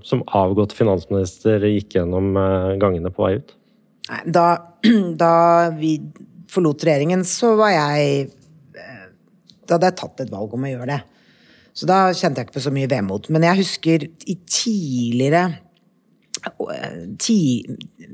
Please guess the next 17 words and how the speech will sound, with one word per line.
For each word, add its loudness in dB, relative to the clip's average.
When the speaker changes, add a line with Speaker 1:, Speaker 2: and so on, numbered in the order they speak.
Speaker 2:
tidligere 0
i -4
perioden 0
min -4
som -8
finansminister. -2
Det -6
er 2
jo 4
sånn -2
i -4
politikken. -2
Det 2
er, -2
det 0
er, 0
eh, -2